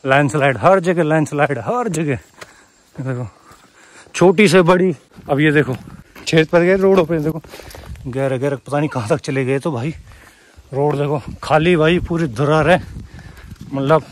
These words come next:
बहुत बुरा हाल होगा गढ़वाल के भाई, बहुत ज़्यादा। ये भी इधर से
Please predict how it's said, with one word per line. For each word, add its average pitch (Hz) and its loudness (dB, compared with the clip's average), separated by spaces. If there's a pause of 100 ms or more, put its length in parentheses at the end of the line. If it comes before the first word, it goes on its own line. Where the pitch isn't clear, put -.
(920)
बहुत 147 2
बुरा 156 2
हाल 123 0
होगा 160 0
गढ़वाल 165 2
के 127 -6
भाई, 156 -6 (420)
बहुत 127 0
ज़्यादा। 127 0 (1400)
ये 143 -4
भी 156 -2
इधर 147 2
से 139 -4